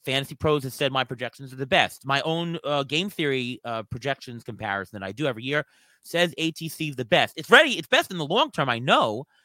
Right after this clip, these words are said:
but it's also really great in, in any one year. Now, it's never great in different pockets. When I do my analysis, I show that, okay, the top fifty players, how about the next fifty players, how about the next fifty players?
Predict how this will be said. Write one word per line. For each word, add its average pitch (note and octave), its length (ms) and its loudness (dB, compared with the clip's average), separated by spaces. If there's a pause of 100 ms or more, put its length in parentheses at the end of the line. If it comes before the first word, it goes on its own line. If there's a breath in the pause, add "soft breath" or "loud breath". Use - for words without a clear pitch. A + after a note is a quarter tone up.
(420)
but E3 100 0
it's D3 160 -8
also G3+ 320 0
really D#3 300 0
great D3 320 -2
in, C#3+ 200 -8
in C#3+ 180 -8
any D3+ 240 -4
one C3 320 -2
year. A#2 240 -4
Now, A3+ 180 6
it's A3+ 160 -4
never D4+ 380 4
great A3 300 0
in E3 120 -4
different D#3 260 -6
pockets. F#3+ 320 0
When E3 120 0
I G3 100 2
do A#3 140 -6
my G#3+ 140 2
analysis, F3 760 -2 (300 loud breath)
I E3+ 100 6
show G#3 420 6
that, C3 340 2
okay, D3 340 -2 (520 soft breath)
the C3+ 60 -8
top G3+ 340 2
fifty D#3 220 -10
players, G2+ 440 -4
how D3+ 100 -4
about D3+ 120 -8
the - 80 -10
next D#3+ 280 -2
fifty D3 220 -10
players, G#2 360 -8
how C#3+ 80 -6
about A2+ 80 -8
the A2 60 -10
next F3 180 -4
fifty B2 180 -18
players? A#2 360 -6